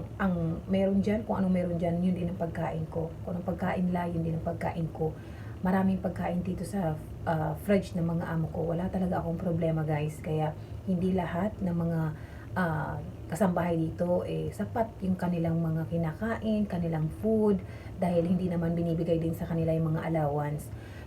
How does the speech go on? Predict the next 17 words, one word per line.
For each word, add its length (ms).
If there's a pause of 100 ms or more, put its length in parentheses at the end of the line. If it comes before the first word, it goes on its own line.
(140)
And 240
okay 240
lang 160
sana 320
kung 240
kahit 160
hindi 240
binibigay, 640
basta 720 (320)
yung 240
food 240
nila 240
ay 160
sapat 320
naman, 320
pero 160
hindi. 480